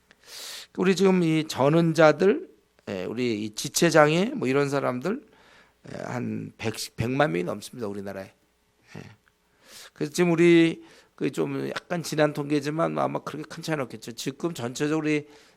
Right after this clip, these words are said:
에, 장애를 가진 사람이 우리나라에서 한 이백만 명 넘어요.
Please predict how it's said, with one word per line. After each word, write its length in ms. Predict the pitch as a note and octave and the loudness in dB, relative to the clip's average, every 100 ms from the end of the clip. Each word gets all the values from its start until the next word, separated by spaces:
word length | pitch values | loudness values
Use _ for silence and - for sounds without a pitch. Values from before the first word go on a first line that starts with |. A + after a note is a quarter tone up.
| _ - | _ -12
에, 140 | G2+ | -10
장애를 1000 | - - A#2 C#3 C#3 C3+ C3+ C3+ C3+ C#3 | -8 -6 -2 0 2 2 2 0 -2 -4
가진 320 | - G#2+ B2+ | -6 -8 -8
사람이 520 | A2+ A2 F#2+ G#2+ E3 | -6 -6 -8 -8 -8
우리나라에서 560 | F#3+ A2 G#2+ G2 G2+ A2 | -8 -8 -6 -6 -8 -10
한 100 | A#2+ | -10
이백만 720 | G2 A2+ B2 B2 A#2 G2+ G#2 | -10 -6 -4 -4 -8 -10 -12
명 160 | G#2+ G#2+ | -16 -14
넘어요. 420 | F2 F#2 F#2 | -14 -14 -16